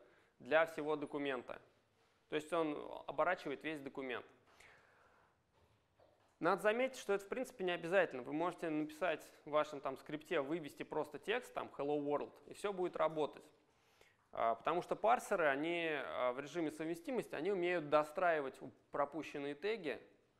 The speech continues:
и они обработают, даже если нет тега H T M L. В хороших документах он должен быть. А внутри H T M L есть теги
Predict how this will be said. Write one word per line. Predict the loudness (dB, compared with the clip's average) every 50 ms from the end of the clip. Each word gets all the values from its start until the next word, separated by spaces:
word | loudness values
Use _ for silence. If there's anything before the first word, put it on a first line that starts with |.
| _ _ _ _ _ _
и | -14 -10 -8 -6 -6 -4 -2 -2 -2 -2 -4 -6 -6 -8
они | -8 -6 -4 -2 0 0 0 0 -2 -6 -10 -12 -12
обработают, | -8 -2 -2 -2 0 0 -2 -4 -4 -4 0
даже | 0 0 0 0
если | -6 -6 -2 0
нет | 0 0 0 -2 -6 -14 -20 _ _ _
тега | -6 -4 0 0
H | -2 -2 -4
T | -10
M | -10 -8
L. | -8 -8 -10 -12 -18 -20 _ _ _ _ -20 _ _ _ _ _ _ _ _ _ _ _ _
В | -2
хороших | 0 0 0 -2 -4 -10
документах | -10 -8 -6 -6 -6 -6 -6 -6 -6
он | -4 -2
должен | -2 -2 0 -2 -4 -4
быть. | -6 -6 -10 -10 -18 -16 _
А | -2 0 0 0
внутри | 0 -4 -6 -4 -2 -2
H | -2 -2 -2
T | -4
M | -4 -4
L | -4 -2 -4 -4
есть | -4 -6 -4 -4 -4 -4 -4 -4
теги | -4 -4 -4